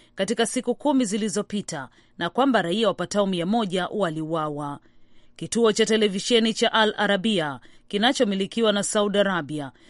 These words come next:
kimetangaza kwamba idadi ya raia ambao waliuawa ilikuwa zaidi ya hao waliotajwa na Syrian Observatory. Kinaongeza kwamba zaidi ya wapiganaji wa upinzani mia moja pia waliuawa,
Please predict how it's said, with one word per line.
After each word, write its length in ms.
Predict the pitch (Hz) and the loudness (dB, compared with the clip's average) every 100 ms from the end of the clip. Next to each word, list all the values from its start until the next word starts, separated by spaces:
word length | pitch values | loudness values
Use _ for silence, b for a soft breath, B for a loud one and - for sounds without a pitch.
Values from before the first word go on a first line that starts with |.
| b | b
kimetangaza 760 | - 220 226 240 233 269 233 202 | -2 0 4 2 4 2 4 2
kwamba 240 | 214 220 | 2 0
idadi 400 | 214 208 226 269 | 0 2 4 4
ya 80 | 226 | 2
raia 420 | 175 185 220 220 | 2 2 2 2
ambao 320 | 190 160 190 202 | 0 2 2 4
waliuawa 680 | 202 214 226 226 147 143 131 b b | 2 2 2 2 0 -6 -10 b b
ilikuwa 360 | 160 165 170 220 | -8 -4 2 2
zaidi 360 | 165 214 208 214 | 2 0 2 0
ya 80 | |
hao 260 | 190 226 214 | 4 4 4
waliotajwa 800 | 208 208 196 247 202 143 147 143 | 2 0 -2 -2 -2 -4 -8 -8
na 140 | 147 | -8
Syrian 460 | 143 208 202 208 202 | -8 -4 0 0 0
Observatory. 760 | 202 170 202 190 165 165 147 131 b b b | -2 -2 0 0 -2 -8 -10 -12 b b b
Kinaongeza 880 | 233 233 233 233 247 208 143 156 143 | 0 4 4 4 4 2 0 -6 -6
kwamba 320 | - 196 196 | -2 0 2
zaidi 380 | 151 185 277 214 | 0 0 0 2
ya 60 | 180 | 0
wapiganaji 580 | 196 175 180 202 196 | -2 -4 0 0 0
wa 60 | 180 | -4
upinzani 500 | 165 180 160 190 185 | -4 -6 -2 0 -2
mia 200 | 165 160 | -4 -4
moja 440 | 185 208 180 170 - b b | -2 -2 -2 -4 -6 b b
pia 280 | - 226 220 | -2 2 4
waliuawa, 720 | 208 208 214 214 170 147 139 | 2 0 2 2 2 -2 -10